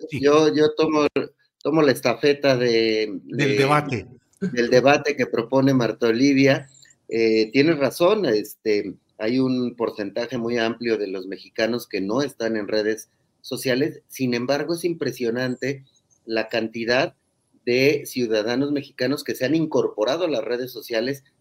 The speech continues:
Speaker 2: solo en los últimos cinco años. Por ejemplo, en la elección del dos mil dieciocho hubo se-, eh, setenta y cinco millones de cuentas de mexicanos en redes sociales. Y en el dos mil veinticuatro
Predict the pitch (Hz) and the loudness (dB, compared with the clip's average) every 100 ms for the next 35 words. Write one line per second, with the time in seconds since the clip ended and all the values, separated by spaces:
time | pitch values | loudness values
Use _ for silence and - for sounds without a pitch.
0 | _ - 143 156 160 139 139 135 143 135 | _ -6 0 2 2 0 -2 -2 -2 -2
1 | - - - 135 131 123 127 113 - - | -4 -12 -4 -2 0 -2 -2 -4 -8 -8
2 | 110 143 131 113 - _ _ _ 113 120 | -4 -2 -2 -6 -10 _ _ _ -6 -2
3 | 120 117 - 175 190 165 131 120 139 143 | 0 0 0 0 0 0 -2 0 -2 0
4 | 151 139 131 120 - 170 - _ _ _ | -2 -2 -2 -2 -4 -8 -10 _ _ _
5 | _ - 135 156 160 - - 123 110 107 | _ -6 -2 -2 -2 -8 -8 -2 0 0
6 | 107 104 104 104 95 - _ - 127 120 | 0 -2 -2 -4 -6 -14 _ -10 -6 -2
7 | 120 120 117 113 - 165 170 165 131 127 | -2 0 -2 -2 -2 -2 0 0 0 2
8 | 135 139 135 117 107 101 127 127 131 131 | 2 0 -2 -2 0 -2 -4 -2 -2 -2
9 | 120 104 92 - - 117 120 131 - _ | -2 -6 -8 -10 -4 -2 -2 -6 -10 _
10 | _ _ 104 110 123 135 135 131 - 110 | _ _ -2 0 2 2 0 -4 -4 -2
11 | 95 82 - _ _ _ _ 139 143 165 | -2 -4 -10 _ _ _ _ -2 0 -2
12 | - 120 110 107 107 107 139 165 180 170 | -4 -4 -2 -2 -2 0 0 0 -2 -2
13 | 131 - 123 120 127 135 | -6 -2 -2 0 -2 -6